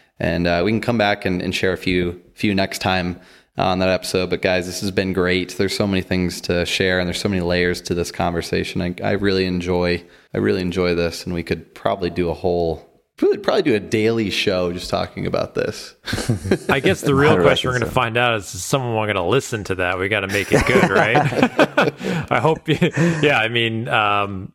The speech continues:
Speaker 2: we could go on forever on this stuff. And I think, like, I think the main point a lot of us, I hope, I think we're trying to make is, like, block is what comes natural to golfers, and we'd wanna push you more towards that random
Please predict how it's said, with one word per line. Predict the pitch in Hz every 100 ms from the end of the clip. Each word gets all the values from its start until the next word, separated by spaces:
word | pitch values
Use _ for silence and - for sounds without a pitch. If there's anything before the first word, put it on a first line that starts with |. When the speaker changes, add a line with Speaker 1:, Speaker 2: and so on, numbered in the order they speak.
| -
Speaker 2:
we | 139 120
could | 123
go | 117
on | 110 104
forever | - 101 110 90
on | 85
this | 87 -
stuff. | 98 85
And | 107
I | 101
think, | 135 -
like, | 107 101 - - _ -
I |
think | 107 -
the | 110
main | 107 104
point | - 107 98 - -
a |
lot | 95 95
of | 92
us, | 92 - - - _
I | -
hope, | 95 104 -
I | 101
think | 110 92
we're |
trying | 85 90
to | 87
make | 87 85
is, | 90 95
like, | 87 85 _ - _ _
block | - 120 123 127 -
is | 123
what | 110 110
comes | - 113 104 101 95 -
natural | 110 107 - 107 98
to | 107
golfers, | 98 101 107 127 127 101
and | 104 98
we'd | 98
wanna | 95 101 101
push | - 113 -
you | 110 101
more | 98 101
towards | 98 107 98 90
that | 95 95 -
random | 101 98 98 98 98 95 90